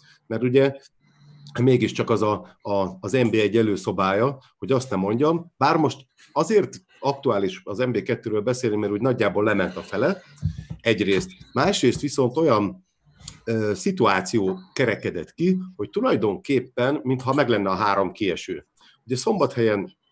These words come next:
elmaradó fizetésekről, ö,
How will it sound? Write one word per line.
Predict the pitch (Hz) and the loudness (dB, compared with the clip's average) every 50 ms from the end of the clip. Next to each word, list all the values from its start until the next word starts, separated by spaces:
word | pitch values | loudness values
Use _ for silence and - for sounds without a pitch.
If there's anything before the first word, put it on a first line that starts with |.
| _ _ _ | _ _ _
elmaradó | - 131 135 123 110 101 95 92 95 95 | -2 0 0 2 2 0 0 -2 -4 -6
fizetésekről, | 92 - 131 120 127 107 - 117 104 92 - 110 95 - - 98 98 95 95 92 92 92 92 92 - - - - _ _ | -6 -6 -2 -2 -2 -2 0 -4 -4 -4 -4 -6 -8 -6 -6 -4 -2 0 0 0 0 -2 -4 -8 -16 -20 -20 -20 _ _
ö, | - 101 95 95 95 92 | -2 0 2 2 2 2